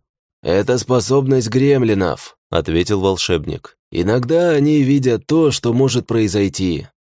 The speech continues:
и предупреждают своего покровителя. Тогда у скитальца появляется шанс избежать неудачных последствий. Но Тарис выбрал другой путь. Он помог нам с тобой». «Теперь все ясно. Нечто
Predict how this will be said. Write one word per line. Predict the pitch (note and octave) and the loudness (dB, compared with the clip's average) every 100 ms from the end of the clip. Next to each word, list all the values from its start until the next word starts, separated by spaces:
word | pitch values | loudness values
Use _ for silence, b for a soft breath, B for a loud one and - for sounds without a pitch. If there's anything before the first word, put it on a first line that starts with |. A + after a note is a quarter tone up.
| _ - | _ -2
и | A#2 D#3+ | 2 2
предупреждают | C#3 C#3 B2 B2 A#2 D#3 E3+ D3 | 2 0 0 0 0 2 2 2
своего | - A#2 A#2+ B2+ | 0 0 2 0
покровителя. | A2 A2 G#2 G#2 F#2+ E2+ D2+ - - _ _ _ | -2 0 2 0 -2 -4 -6 -8 -16 _ _ _
Тогда | D#2+ F2 C3+ | -6 0 2
у | D#3 | 2
скитальца | - - C3+ C#3 B2 | 0 -2 0 0 0
появляется | A#2 A#2 A2+ C3+ C3 G#2+ | 0 0 2 0 0 -2
шанс | F#2+ C#3+ D#3 C#3 | -2 0 0 0
избежать | G#2+ F2+ F#2+ B2+ C3+ | -4 -4 -2 0 0
неудачных | A#2 A2+ B2+ - A2 | -2 0 0 0 -4
последствий. | A#2+ A2 A#2 C3 A#2+ - D#2+ C#2+ - _ _ | 0 -2 0 0 0 -4 -4 -6 -10 _ _
Но | D2 F2 A2 A2+ A2 | -2 0 2 2 0
Тарис | B2+ D3 D3 C#3+ C3+ A2+ | 0 2 2 2 0 0
выбрал | D3+ C#3+ C#3 C3+ | 0 2 2 2
другой | A#2+ A#2+ C#3+ E3+ | 0 0 2 0
путь. | C3 G#2+ - - - _ - | 0 -4 -4 -12 -14 _ -2
Он | F#2+ C3 | 0 0
помог | A#2+ A2 G2 A2 G#2 | 0 0 2 0 0
нам | G#2 G2+ | -2 -2
с | |
тобой». | - F2+ E2+ D#2 - - _ _ - | -2 0 0 -2 -6 -18 _ _ -8
«Теперь | F2+ - A#2 | -6 -2 -2
все | A#2+ D3 | 0 0
ясно. | B2 G2+ E2 - E2 C#2+ C2 _ _ D#2 | 0 0 -2 -4 -4 -6 -10 _ _ -6
Нечто | D#2 A2 - - G#2+ | 0 0 -2 -2 -2